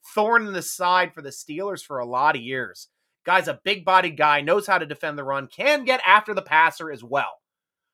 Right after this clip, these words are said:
Might be a smart pickup, would be on the cheap. Also, uh, Ogunjobi was also Cleve-, long time, uh, four-year Cleveland Brown, then went with Cincinnati. Put up seven, eight sacks last season. This guy's starting to turn the corner as well.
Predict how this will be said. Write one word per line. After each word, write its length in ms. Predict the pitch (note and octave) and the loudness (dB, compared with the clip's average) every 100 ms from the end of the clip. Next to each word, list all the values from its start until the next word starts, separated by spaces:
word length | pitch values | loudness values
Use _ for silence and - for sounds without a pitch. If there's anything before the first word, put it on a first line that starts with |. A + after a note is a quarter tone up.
| _ _ _ _ | _ _ _ _
Might 320 | G2+ D#3 G#3+ | 0 4 4
be 80 | A3 | 2
a 60 | G3+ | -4
smart 400 | - F#3+ F#3+ F#3 | -2 0 0 0
pickup, 400 | F#3 - E3+ - | -6 -2 -2 -2
would 120 | D#3 | -10
be 120 | D#3 | -6
on 80 | D3+ | -8
the 80 | B2 | -8
cheap. 420 | - F#3 F3 - _ _ _ _ _ _ | -12 -12 -12 -16 _ _ _ _ _ _
Also, 560 | F3 G#3+ G#3 A3 A3 G#3+ _ _ _ | 2 2 2 -2 -2 -4 _ _ _
uh, 240 | D#3 D#3+ E3 | -2 -2 -2
Ogunjobi 800 | F#3 F3 F#3+ G#3+ G#3+ A#3+ A3+ _ _ _ - | -4 -2 0 0 0 -6 -8 _ _ _ -14
was 160 | D3 | -6
also 420 | F3+ G#3+ A3 A#3 | 2 2 4 -2
Cleve-, 320 | G#3 - A#3 G3+ | -4 -6 -12 -4
long 240 | F3 F#3 | 0 0
time, 300 | F#3+ F#3+ F#3 | 0 -2 -2
uh, 260 | F3+ D3 C#3 | -2 -2 -2
four-year 340 | - F#3+ F3 | -4 -8 -8
Cleveland 360 | D#3 F#3+ E3+ D#3+ | -8 -10 -8 -4
Brown, 280 | D#3+ D#3+ D#3 | 0 0 0
then 100 | D3+ | -4
went 160 | D#3 | -8
with 100 | D3+ | -10
Cincinnati. 800 | - E3+ D#3+ D#3 D3+ D3+ D3 C#3 _ _ _ _ _ _ | -16 -16 -10 -4 -2 -2 -6 -10 _ _ _ _ _ _
Put 120 | G#3+ | 0
up 100 | A3+ | 0
seven, 500 | - - G#3+ A3 B3 G3 | 0 0 2 2 -2 -6
eight 260 | G3 A#3+ | -8 -8
sacks 400 | - G#3 G#3 A3+ | -2 2 2 0
last 320 | A3+ A#3 A3 - | -2 0 0 -6
season. 480 | A#3+ A#3 A#3 A3 - _ | -16 -14 -14 -16 -18 _
This 180 | E3 F#3+ | -8 -4
guy's 260 | G#3+ G#3 G3 | 2 4 2
starting 380 | - G3 F#3+ F3 | 0 0 0 -4
to 40 | |
turn 220 | - E3+ | -8 -8
the 80 | D#3+ | -8
corner 360 | - F3 D#3+ D3+ | -8 -8 -6 -6
as 120 | D3 | -6
well. 380 | D3+ D#3 D3 | -2 0 0